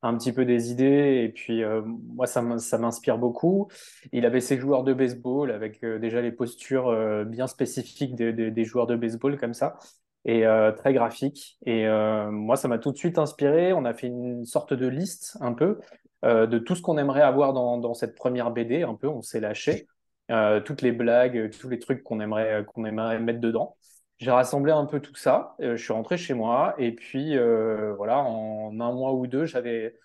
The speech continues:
un traitement, un synopsis, euh, à lui soumettre et c'était, euh, on va dire déjà les,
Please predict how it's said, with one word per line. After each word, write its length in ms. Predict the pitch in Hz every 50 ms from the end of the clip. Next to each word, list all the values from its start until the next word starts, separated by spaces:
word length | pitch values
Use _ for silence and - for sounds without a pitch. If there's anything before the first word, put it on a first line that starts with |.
| _ _ _ _ _ _ _
un 120 | - 131 135
traitement, 500 | - - 147 143 147 147 139 143 170 160
un 60 | 139
synopsis, 840 | - - 139 135 139 135 139 - - 131 139 156 160 160 - -
euh, 260 | 131 117 117 117 117 113
à 60 | 117
lui 160 | 120 123 123
soumettre 560 | 120 - - 123 117 110 127 151 - - -
et 100 | 117 117
c'était, 380 | 117 - 113 - - 113 113 117
euh, 340 | 110 110 110 107 110 110 110
on 80 | 110
va 140 | 107 110 110
dire 180 | 113 135 139 127
déjà 300 | 127 123 123 127 135 139
les, 440 | 127 120 120 117 117 117 113 -